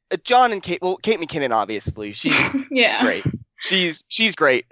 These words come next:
Speaker 1: And, um, this was actually a really, like, she wasn't playing a character here. She was just being
Speaker 2: She's
Speaker 1: Kate
Speaker 2: just
Speaker 1: McKinnon.
Speaker 2: herself, yeah. They probably
Speaker 1: Like
Speaker 2: just animated half the thing she said in front of that mic and was like, "This is cool. Just keep going."
Speaker 1: Just keep going. Like, she was a little less gay as the goat than
Speaker 2: Yeah,
Speaker 1: her, than her
Speaker 2: yeah, I
Speaker 1: new
Speaker 2: know.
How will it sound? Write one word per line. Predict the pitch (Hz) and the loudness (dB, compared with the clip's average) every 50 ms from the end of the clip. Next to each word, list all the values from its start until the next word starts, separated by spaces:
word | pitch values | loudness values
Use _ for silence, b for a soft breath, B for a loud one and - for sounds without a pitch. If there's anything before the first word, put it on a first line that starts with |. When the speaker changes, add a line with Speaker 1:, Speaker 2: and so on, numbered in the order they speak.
| _ _ | _ _
Speaker 1:
And, | - 143 147 143 143 143 | 2 2 2 2 2 2
um, | 143 143 143 139 139 143 | 2 4 2 2 -2 -4
this | 131 160 151 | -6 -4 0
was | 165 | 0
actually | 160 151 - - 165 160 | 0 0 0 -2 -4 -4
a | 160 | -2
really, | 151 156 175 170 165 156 - - | -2 0 0 0 0 -2 0 0
like, | 190 190 - | 0 0 0
she | - 254 | -2 -4
wasn't | 254 254 240 214 170 | -6 -6 -6 -4 0
playing | 220 208 190 | 0 0 0
a | 170 147 | 0 -2
character | - 123 117 156 151 143 170 | -2 -2 -4 -2 -4 -6 -4
here. | 165 175 175 | 0 0 0
She | 175 - 190 175 | 0 -2 -6 -6
was | 165 | -4
just | - 180 151 - | -4 -4 -4 -2
being | - 302 370 | 2 2 2
Speaker 2:
She's | 359 - | 2 2
Speaker 1:
Kate | - - - 659 | 2 4 6 4
Speaker 2:
just | 571 - | 4 4
Speaker 1:
McKinnon. | - - | 4 4
Speaker 2:
herself, | 587 - - 719 762 740 640 - 415 440 | 4 6 6 6 6 6 4 4 2 2
yeah. | 539 622 640 679 698 659 622 554 427 359 320 | 4 4 4 4 4 4 4 4 4 4 2
They | 320 370 403 | 2 0 0
probably | - 508 508 508 480 480 | -2 -2 2 2 2 2
Speaker 1:
Like | 427 | 2
Speaker 2:
just | 330 285 294 330 | 2 2 2 2
animated | 381 415 453 440 453 403 | 2 2 2 0 0 0
half | 349 370 349 - - | 2 2 2 2 0
the | 403 - - 403 | -4 -8 -8 -8
thing | 392 415 | -6 -6
she | - 370 | -8 -10
said | 339 - - 381 392 | -10 -8 -6 -6 -6
in | 392 - | -6 -4
front | 339 320 302 | -4 -4 -2
of | 294 285 | 0 0
that | 277 277 269 | 0 0 2
mic | 247 269 339 415 - | 2 2 2 2 -2
and | 285 | -6
was | 269 | -10
like, | 226 220 - - | -10 -12 -12 -14
"This | 208 208 - - | -16 -18 -18 -20
is | 185 - _ | -20 -20 _
cool. | - 202 196 190 180 185 - | -14 -12 -12 -12 -12 -14 -16
Just | - 190 - - | -20 -20 -16 -14
keep | - 233 247 - | -14 -14 -8 -8
going." | 214 190 180 180 185 185 180 190 - _ _ | -6 -6 -6 -8 -10 -12 -14 -16 -18 _ _
Speaker 1:
Just | 190 202 202 - | -2 -2 0 0
keep | - 208 208 - | -2 -2 0 4
going. | - 185 170 156 156 170 | 4 6 6 8 8 6
Like, | 190 202 - - - | 6 4 2 -2 -12
she | _ - - 262 | _ -8 -6 -4
was | 262 254 | 0 2
a | 247 | 2
little | 226 233 262 285 285 | 2 4 2 2 2
less | 269 262 226 208 - _ 151 - | 2 2 2 0 -4 _ _ -2
gay | 147 131 127 143 143 156 170 190 - - | 0 0 0 0 -2 -4 -8 -8 -2 0
as | 165 175 175 _ | 0 0 0 _
the | 196 185 | -2 2
goat | - 196 190 190 208 - _ | 4 4 4 6 4 2 _
than | - 233 508 | 2 4 6
Speaker 2:
Yeah, | - - | 6 6
Speaker 1:
her, | 571 - - | 4 2 0
than | - - | -2 0
her | 415 | 2
Speaker 2:
yeah, | 320 320 311 | 4 4 4
I | 339 403 | 4 4
Speaker 1:
new | 262 | 6
Speaker 2:
know. | 440 | 6